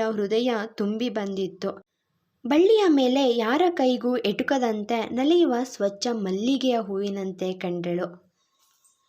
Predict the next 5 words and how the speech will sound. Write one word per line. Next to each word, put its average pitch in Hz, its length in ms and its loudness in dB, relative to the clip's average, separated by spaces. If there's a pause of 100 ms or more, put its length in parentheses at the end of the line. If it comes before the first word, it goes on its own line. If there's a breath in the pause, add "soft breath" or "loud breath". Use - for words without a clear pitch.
(800)
ರಾತ್ರಿ 349 500 4
ಪಾನಿಪುರಿ 330 760 2
ಬೇಕೆಂದು 262 580 2
ಕುಳಿತವಳ 240 600 0 (140)
ಮಾತಿನ 294 520 2